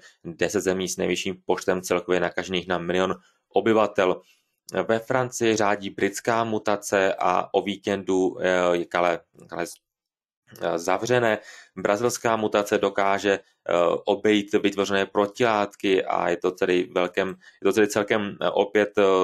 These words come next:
nějaká silnější mutace, eh, jako je třeba ta z Jižní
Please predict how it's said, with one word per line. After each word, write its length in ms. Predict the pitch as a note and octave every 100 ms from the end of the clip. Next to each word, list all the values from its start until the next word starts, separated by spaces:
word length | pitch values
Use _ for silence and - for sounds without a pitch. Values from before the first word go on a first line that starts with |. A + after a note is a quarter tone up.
| F2 E2
nějaká 300 | F#2+ F#2+ G#2+
silnější 680 | G#2 - G#2+ G#2 G#2 - G#2+
mutace, 600 | G#2 G2+ G#2+ G#2 - F#2
eh, 640 | - - _ - E2+ E2+ F2+
jako 260 | F2+ -
je 100 | F2+
třeba 200 | F2 F#2
ta 160 | F#2 F#2
z 200 | F2 F2
Jižní 520 | F#2 F#2 F#2+ F#2